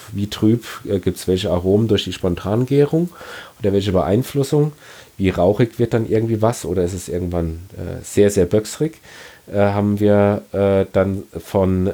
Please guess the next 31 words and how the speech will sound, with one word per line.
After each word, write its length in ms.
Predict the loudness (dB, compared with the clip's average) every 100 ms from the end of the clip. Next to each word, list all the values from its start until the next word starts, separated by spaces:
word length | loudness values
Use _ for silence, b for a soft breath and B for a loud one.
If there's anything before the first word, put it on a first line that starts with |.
| -2
ähm, 400 | -2 0 -2 -6 -2
N 140 | -2
T 140 | 0 -2
U 160 | 0
einhundert 760 | 2 2 2 2 2 2 2 -2
bis 220 | -4 -2
N 240 | 0 0
T 200 | 0 0
U, 540 | 0 -2 0 2 2 2
äh, 40 |
achthundert, 840 | 0 0 -4 -6 -4 2 2 2 -4 B B B B -4
äh, 120 | -2
verschiedene 440 | -2 0 2 2
Fässer 320 | 2 0 2
gehabt 340 | 2 0 -2 -4
und 260 | -6 -2
nur 220 | 0 2 2
N 140 | -2
T 140 | -2
U 140 | -4 -4
siebenhundert 600 | -2 0 0 2 0 0
und 160 | -4
N 140 | -4 -4
T 120 | -4
U 160 | -4 -4
achthundert. 440 | -4 -6 -2 0
Also 140 | 0
das 200 | -2 -4
war, 80 | -6
ist 160 | -8 -6
schon 320 | -2 -2